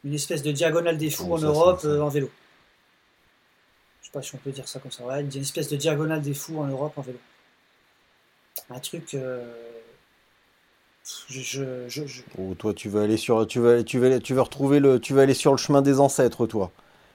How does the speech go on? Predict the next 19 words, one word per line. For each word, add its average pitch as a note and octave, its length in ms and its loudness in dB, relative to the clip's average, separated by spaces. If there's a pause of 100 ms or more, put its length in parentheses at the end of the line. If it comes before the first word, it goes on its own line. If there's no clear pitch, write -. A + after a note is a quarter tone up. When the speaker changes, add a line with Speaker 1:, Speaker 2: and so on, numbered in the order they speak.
(140)
Speaker 2:
Italo, C3 640 6
euh, A2 300 6
allemand, B2+ 460 2
t'as C#3 100 -2
envie A#2 300 0
d'aller, B2 420 4
euh, G2+ 180 2 (220)
putain, G2+ 140 -12
hey. G2+ 180 -8 (2750)
Ça - 200 -2
n'arrête E3+ 320 2
pas D#4+ 140 -2
ce - 140 -6
matin, F2+ 320 -6
hein, F#2+ 60 -12
je - 100 -18
te B2 100 -2
jure, G#3+ 240 -4
hein. A3+ 120 -6